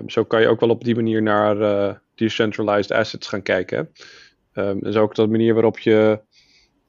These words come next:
eh, omgaat met, eh, met activa of met alle spullen als je langs de snelweg, eh,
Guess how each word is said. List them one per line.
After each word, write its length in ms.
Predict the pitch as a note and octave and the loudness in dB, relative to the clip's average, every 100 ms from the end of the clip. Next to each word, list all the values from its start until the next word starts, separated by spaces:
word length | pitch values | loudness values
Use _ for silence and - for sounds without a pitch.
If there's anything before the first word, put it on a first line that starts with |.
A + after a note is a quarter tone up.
| - | -6
eh, 260 | A2+ G#2+ - | 0 0 0
omgaat 460 | C3+ A#2+ A2+ G#2+ | -2 0 0 0
met, 320 | - G#2+ G2+ - | 0 -2 -2 0
eh, 300 | G#2 G#2 - | 2 4 2
met 220 | G#2+ G#2 | -4 -4
activa 520 | G#2+ - - G#2+ G#2 | -4 -4 -4 0 2
of 180 | G#2 - | 0 -4
met 120 | G#2+ | -6
alle 180 | G#2+ G#2+ | -4 -4
spullen 500 | - A#2 G#2 G2+ - | -4 -2 0 -2 -4
als 180 | G#2 - | -6 -6
je 60 | |
langs 220 | G#2+ G#2 | -8 -6
de 60 | - | -8
snelweg, 580 | - A2+ G#2+ G#2 - - | -4 -2 0 0 -2 -6
eh, 280 | A2+ G#1 | -4 -2